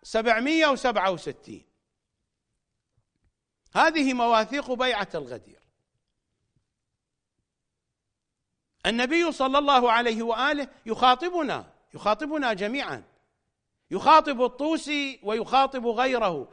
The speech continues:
يخاطبني ويخاطبكم. معاشر الناس، معاشر الناس، تدبروا القرآن وافهموا آياته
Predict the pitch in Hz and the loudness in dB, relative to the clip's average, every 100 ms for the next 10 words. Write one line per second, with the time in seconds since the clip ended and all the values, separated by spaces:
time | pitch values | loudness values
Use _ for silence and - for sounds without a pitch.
0 | _ - 190 226 226 285 277 285 269 247 | _ -10 0 4 4 0 -4 -4 -2 -2
1 | 220 220 214 277 262 208 202 156 - _ | 0 0 0 -2 -6 -4 -4 -4 -10 _
2 | _ _ _ _ _ _ - 208 226 311 | _ _ _ _ _ _ -2 2 6 6
3 | 311 269 254 247 247 285 320 302 226 - | 4 2 2 2 2 4 6 4 0 -6
4 | - - - _ _ 165 214 285 254 240 | -16 -20 -20 _ _ 0 2 2 2 0
5 | 226 226 302 269 170 - - _ _ _ | 0 2 2 2 -2 -12 -20 _ _ _
6 | _ _ _ _ _ _ _ _ 214 240 | _ _ _ _ _ _ _ _ 0 8
7 | 330 330 294 294 269 226 202 220 214 262 | 8 8 6 6 6 0 -2 0 2 4
8 | 294 294 294 302 302 294 _ _ _ 208 | 6 6 2 2 -2 -8 _ _ _ 0
9 | 233 - 208 294 302 269 247 240 247 285 | 0 2 4 4 2 2 4 4 6 6
10 | 302 294 285 262 277 285 285 269 | 6 2 -2 -2 0 0 -2 -4